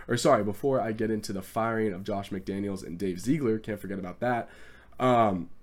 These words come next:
are Donovan Peoples-Jones going to the Detroit Lions from the Cleveland Browns. Absolutely love the upside as a deep threat in this offense. Again, Jameson Williams, even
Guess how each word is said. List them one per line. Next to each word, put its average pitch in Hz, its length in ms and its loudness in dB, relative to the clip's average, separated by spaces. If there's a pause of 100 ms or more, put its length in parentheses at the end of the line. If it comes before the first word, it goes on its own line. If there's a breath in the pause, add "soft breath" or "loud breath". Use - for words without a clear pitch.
(300)
are 113 240 4
Donovan 127 460 2
Peoples-Jones 110 840 0 (460 loud breath)
going 139 340 8
to 123 420 4 (520)
the 113 140 -4
Detroit 110 440 -2
Lions 107 460 0
from 110 240 0
the 107 80 0
Cleveland 104 400 -2
Browns. 101 380 -4 (100)
Absolutely 131 480 2
love 104 340 0
the 107 140 -2
upside 104 440 0
as 98 200 -2
a 98 40 -2
deep 95 240 -2
threat 101 300 -2
in 107 140 -2
this 98 200 -4
offense. 98 540 -2
Again, 104 280 0
Jameson 120 400 2
Williams, 110 380 2 (540 loud breath)
even 143 480 0